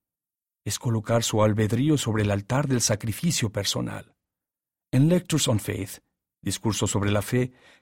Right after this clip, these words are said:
que prepararon los primeros apóstoles de esta dispensación, dice, "Una religión que no requiere el sacrificio de todas las cosas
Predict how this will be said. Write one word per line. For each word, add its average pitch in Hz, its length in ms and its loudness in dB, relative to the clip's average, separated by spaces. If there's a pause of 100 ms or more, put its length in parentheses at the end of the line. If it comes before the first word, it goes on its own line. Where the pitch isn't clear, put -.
que 135 140 2
prepararon 131 580 2
los 143 120 0
primeros 127 420 0
apóstoles 113 580 0
de 113 80 2
esta 107 200 0
dispensación, 107 840 -2 (200)
dice, - 460 -4 (500)
"Una 143 220 4
religión 127 540 2
que 101 160 -4
no 104 100 2
requiere 110 460 0
el 95 100 0
sacrificio 101 720 -2
de 98 140 -2
todas 104 280 0
las 107 220 0
cosas - 540 -2